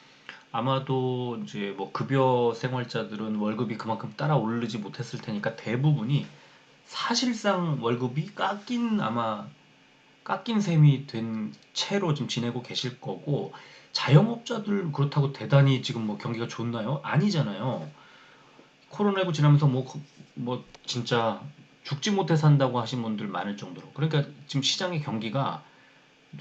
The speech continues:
굉장히 얼어붙어 있고, 여기에서 기업들 실적이 벌써 삼 분기에 안 좋아졌잖아요. 이미 사 분기에 또 안 좋아질 걸로 예상이 되고, 내년에 더 안 좋아질 걸로 예상이 되기 때문에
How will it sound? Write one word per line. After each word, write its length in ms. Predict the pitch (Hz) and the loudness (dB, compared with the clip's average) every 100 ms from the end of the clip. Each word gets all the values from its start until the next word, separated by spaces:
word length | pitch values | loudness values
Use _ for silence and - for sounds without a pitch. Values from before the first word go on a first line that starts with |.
| - | -16
굉장히 360 | - 95 180 | -14 -2 0
얼어붙어 460 | 175 98 101 - 104 | 2 -2 -8 -8 -10
있고, 480 | 82 - 82 95 151 - _ _ _ _ | -10 -12 -14 -8 -8 -10 _ _ _ _
여기에서 880 | 127 143 156 147 147 143 143 135 127 - _ | 2 6 6 8 8 8 8 4 0 -10 _
기업들 460 | - 117 151 151 147 | -8 6 6 8 2
실적이 440 | - 165 165 151 | 0 -4 -2 0
벌써 220 | 139 101 110 | 0 -4 -6
삼 220 | - 180 | -4 -4
분기에 480 | 180 165 143 120 - | -4 0 0 0 -6
안 180 | - 127 | -4 0
좋아졌잖아요. 680 | 175 143 - 98 85 143 - _ | 4 4 2 -4 -4 -8 -8 _
이미 320 | 113 101 151 - - - - - | -6 -4 -4 -6 -14 -20 -20 -20
사 220 | - - 131 | -8 -4 6
분기에 440 | 147 139 131 - - | 8 8 4 0 -4
또 180 | 156 | 0
안 140 | 95 117 | 0 2
좋아질 340 | 131 120 113 | 2 2 -4
걸로 340 | 117 117 113 101 | -4 -2 -2 -4
예상이 320 | 95 113 104 | -4 -6 -6
되고, 240 | 92 139 | -6 -4
내년에 800 | - 110 143 170 170 160 151 143 | 0 6 6 6 2 4 6 4
더 240 | - 135 180 | 6 8 8
안 100 | 117 | 8
좋아질 320 | 123 107 107 | 2 -2 -6
걸로 220 | 110 101 | -4 -4
예상이 320 | 95 87 113 110 | -4 -4 -6 -2
되기 260 | 110 110 | -2 -2
때문에 420 | 110 98 113 151 | -4 -2 -2 -2